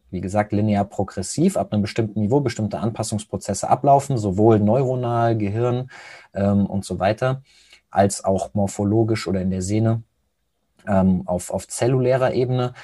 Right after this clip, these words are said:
Und da gibt's halt bestimmte Dinge, die sind jetzt sehr physiologisch, müssen wir jetzt nicht, äh, vielleicht ausbreiten, außer es besteht Interesse, auf die man halt achten muss. Und von diesem Niveau, also wo man dann wirklich,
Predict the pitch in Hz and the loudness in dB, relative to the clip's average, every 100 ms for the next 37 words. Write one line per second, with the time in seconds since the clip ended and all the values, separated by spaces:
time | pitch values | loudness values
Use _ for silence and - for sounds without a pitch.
0 | - - 92 104 - 110 101 - 98 90 | -20 -4 2 4 4 2 0 -4 -4 -2
1 | 95 131 120 104 98 98 95 - 98 101 | 2 4 4 2 0 -2 -4 -6 -4 -6
2 | 98 98 110 113 110 104 104 95 98 - | -2 0 0 0 -4 -6 -8 -6 -8 -8
3 | - 95 95 - 98 101 - 110 - 104 | -6 -6 -6 -4 -2 -2 0 0 0 0
4 | 113 117 113 92 - 101 - - - - | 2 2 0 -4 -4 -6 -8 -12 -8 -6
5 | 110 104 95 110 113 113 113 - - - | -4 -4 -4 -6 -2 -2 -4 -12 -16 -12
6 | - - 110 104 95 - 101 - 139 156 | -6 0 0 2 0 -2 -4 -2 0 0
7 | 190 - - - - 98 - 101 101 147 | -2 -8 -20 -16 -6 -2 2 2 4 4
8 | 160 151 143 120 135 165 208 - 104 101 | 6 4 4 4 4 4 2 0 0 2
9 | 110 104 98 113 123 117 110 - | 4 4 4 2 2 0 -2 -8